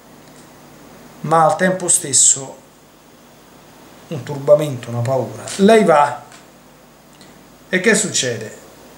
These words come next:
Succede che questo comincia a fare, non posso dire quello che fa perché ci vorrebbe un termine che non amo utilizzare, ecco, diciamo, comincia a compiere atti e proposte,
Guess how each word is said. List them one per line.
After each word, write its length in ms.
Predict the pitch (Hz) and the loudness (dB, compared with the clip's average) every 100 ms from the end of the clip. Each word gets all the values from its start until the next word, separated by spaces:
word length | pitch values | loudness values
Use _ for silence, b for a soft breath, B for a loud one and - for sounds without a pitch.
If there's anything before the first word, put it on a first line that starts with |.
| - | -20
Succede 360 | - 175 208 156 | -6 0 2 2
che 80 | |
questo 300 | 143 185 156 | 0 -2 -2
comincia 340 | 135 139 143 147 | -8 -6 -2 -2
a 40 | |
fare, 360 | - 156 143 127 | 2 4 4 2
non 160 | 131 | -2
posso 340 | 127 139 - 123 | -4 0 0 0
dire 440 | 123 127 123 117 120 | -4 -4 -4 -6 -14
quello 220 | - 123 | -14 -10
che 100 | 120 | -6
fa 280 | 117 135 123 | -6 -4 -4
perché 260 | 123 120 117 | -6 -8 -8
ci 120 | 120 | -4
vorrebbe 320 | 123 123 120 | -4 -4 -2
un 120 | 127 | -4
termine 680 | 120 127 123 120 120 117 - - B B - | 2 2 4 2 2 -2 -8 -18 B B -20
che 100 | - | -10
non 160 | 131 131 | -6 0
amo 380 | 135 131 127 127 | 2 2 0 -2
utilizzare, 800 | 143 127 127 117 120 113 104 - | -6 -2 0 2 2 0 -4 -12
ecco, 200 | - 123 | -14 -12
diciamo, 680 | 131 131 127 120 117 117 B B B - | -4 -2 -2 -2 -2 -4 B B B -4
comincia 400 | 160 160 156 139 | -2 0 0 -2
a 60 | - | -2
compiere 680 | 151 147 123 131 127 120 117 - - - - - | -4 -4 -2 -2 -2 -4 -8 -20 -20 -20 -20 -20
atti 680 | - 147 135 - - 185 180 - | 0 0 0 -6 -6 -6 -6 -8
e 100 | 127 | -10
proposte, 960 | - 170 123 117 - - 165 175 - | -2 -2 0 -2 -2 2 0 0 -6